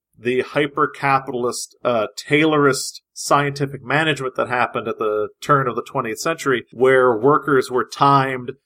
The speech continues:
made extremely efficient, and had to expend as little energy as possible. So things like, uh,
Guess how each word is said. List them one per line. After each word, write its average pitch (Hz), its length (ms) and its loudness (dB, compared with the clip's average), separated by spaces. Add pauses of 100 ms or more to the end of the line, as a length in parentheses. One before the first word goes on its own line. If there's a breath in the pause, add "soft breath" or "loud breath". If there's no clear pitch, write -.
(140)
made 127 260 4
extremely 139 540 -2
efficient, 135 600 -2
and 110 140 -8
had 123 160 -4
to 123 100 -4
expend 123 460 -4
as 113 120 -2
little 127 480 4
energy 120 400 -4
as 104 180 -4
possible. 139 520 0
So 127 160 -4
things 120 340 -8
like, 113 240 0
uh, 101 260 -2